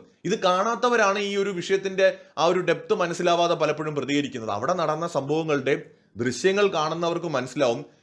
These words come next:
ഒക്ടോബറിൽ ഇസ്രായേലിൽ നടന്നതും അതിഭയപ്പെടുത്തുന്ന ഭയാനകമായ ആക്രമണമായിരുന്നു.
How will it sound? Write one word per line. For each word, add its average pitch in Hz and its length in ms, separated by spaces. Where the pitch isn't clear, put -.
ഒക്ടോബറിൽ 170 580
ഇസ്രായേലിൽ 160 440
നടന്നതും 165 500
അതിഭയപ്പെടുത്തുന്ന 160 1000
ഭയാനകമായ 190 720
ആക്രമണമായിരുന്നു. 170 720